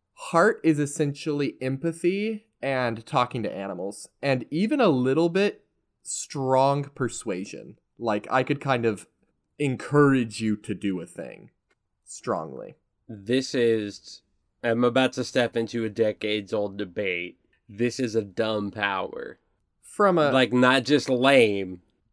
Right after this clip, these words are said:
Speaker 2: dumb.
Speaker 1: From a combat perspective, yes.
Speaker 2: Dumb.
Speaker 1: It must be said, though. 'Cause, yeah, you are, you are not the first person to mock Mati and his powers.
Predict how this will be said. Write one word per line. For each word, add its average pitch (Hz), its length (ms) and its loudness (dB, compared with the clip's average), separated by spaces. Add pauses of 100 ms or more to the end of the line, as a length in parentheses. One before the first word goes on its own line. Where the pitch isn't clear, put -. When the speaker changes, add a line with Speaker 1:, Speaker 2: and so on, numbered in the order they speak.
Speaker 2:
dumb. - 560 0 (560)
Speaker 1:
From 214 320 0
a 120 60 0
combat 127 680 -2
perspective, 156 580 -2
yes. 110 760 -6 (600)
Speaker 2:
Dumb. 110 640 0 (380)
Speaker 1:
It 98 120 -10
must - 280 -6
be 165 80 0
said, 208 320 -4
though. 87 260 -8 (460)
'Cause, 120 240 -4
yeah, 107 160 0
you 113 300 2
are, 135 120 6
you 127 220 2
are 117 80 4
not 123 220 0
the 139 60 -6
first 139 280 -2
person 131 380 -2
to 104 80 -6
mock 113 340 2
Mati 104 640 -2 (100)
and 98 120 -10
his 87 120 -8
powers. 85 600 -8